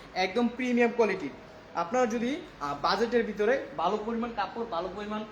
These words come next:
আহ, ডিজিটাল প্রিন্টের প্রোডাক্টগুলো নিতে চান, তাহলে কিন্তু এই প্রোডাক্টগুলো একদম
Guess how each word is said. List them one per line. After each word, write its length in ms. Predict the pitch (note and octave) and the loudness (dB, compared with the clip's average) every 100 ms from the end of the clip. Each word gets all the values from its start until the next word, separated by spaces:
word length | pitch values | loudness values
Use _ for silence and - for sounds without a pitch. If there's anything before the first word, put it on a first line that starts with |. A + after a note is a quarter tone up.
| - - | -14 -6
আহ, 120 | E3 D#3+ | -4 -2
ডিজিটাল 340 | G#3 G#3 A3+ | -4 0 0
প্রিন্টের 500 | A3 G3+ G#3+ A3 A3 - - | 0 -2 4 4 4 -6 -4
প্রোডাক্টগুলো 320 | F#3 F#3+ G3 | -2 0 0
নিতে 200 | G#3+ G#3+ | 2 2
চান, 200 | G#3 B3+ | 2 0
তাহলে 220 | A#3+ G#3+ G#3 | 0 2 2
কিন্তু 180 | G#3 | 2
এই 100 | G#3+ | 2
প্রোডাক্টগুলো 320 | G#3+ A3 F#3 G3+ | 4 4 4 2
একদম 180 | F#3 | -2